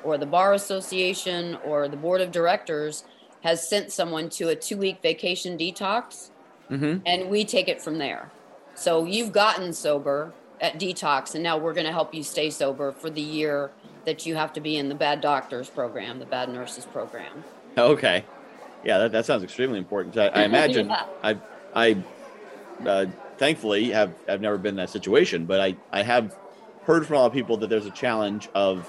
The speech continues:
Speaker 2: first off, finding a program. And so, you know, you have that moment where you're ready to get clean and, eh,
Speaker 1: Now
Speaker 2: good
Speaker 1: what?
Speaker 2: luck.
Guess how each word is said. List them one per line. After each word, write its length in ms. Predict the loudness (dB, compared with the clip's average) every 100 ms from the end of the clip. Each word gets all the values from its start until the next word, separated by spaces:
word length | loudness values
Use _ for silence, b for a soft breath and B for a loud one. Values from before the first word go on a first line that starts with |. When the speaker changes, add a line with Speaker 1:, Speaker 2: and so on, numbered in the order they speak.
| -2
Speaker 2:
first 200 | -2 2
off, 160 | 2 2
finding 260 | 2 2
a 60 | 0
program. 400 | -2 -2 -4 -6 -14 -20 -20 -20 -20 -20 -18 -2
And 380 | 0 0 -2 -6 -14 -18 -18
so, 400 | -2 4 6 4
you 240 | 0 0
know, 140 | 2 2
you 120 | 2
have 180 | 2 2
that 140 | 2
moment 200 | 0 0
where 80 | -2
you're 80 | 2
ready 160 | 2 2
to 40 |
get 140 | 0 0
clean 340 | 0 2 0
and, 540 | 0 0 2 0 -4 -6 -14 -16 -18 -20 -20 -20 -12 0
eh, 220 | 2 2 -2 -16 -20 -20 -20 -20 -14 2
Speaker 1:
Now 140 | 4
Speaker 2:
good 60 | 8
Speaker 1:
what? 200 | 8
Speaker 2:
luck. 100 | 6